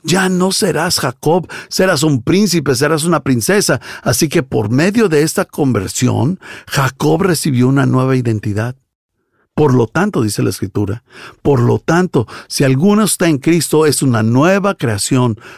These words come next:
Lo viejo ha pasado, ha llegado lo nuevo". Y después de cambiarle el nombre, lo segundo que pasó fue, "Entonces bendijo a Jacob allí". Fue bendecido, y eso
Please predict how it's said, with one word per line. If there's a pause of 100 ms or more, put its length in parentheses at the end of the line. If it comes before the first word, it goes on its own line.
Lo
viejo
ha
pasado, (200)
ha
llegado
lo
nuevo". (1040)
Y
después
de
cambiarle
el
nombre, (280)
lo
segundo
que
pasó
fue, (260)
"Entonces
bendijo (280)
a
Jacob (180)
allí". (760)
Fue
bendecido, (320)
y
eso